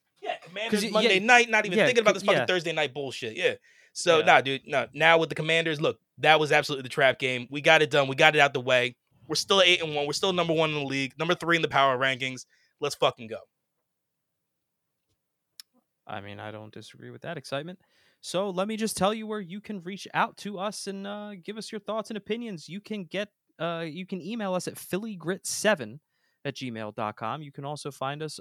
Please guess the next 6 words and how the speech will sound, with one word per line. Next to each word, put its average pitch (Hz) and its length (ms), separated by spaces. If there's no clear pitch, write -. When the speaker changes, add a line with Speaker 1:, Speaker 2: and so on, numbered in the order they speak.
Speaker 2:
on 113 400
Twitter 214 500
at 139 260
Philly 139 340
Grit 131 280
seven 202 540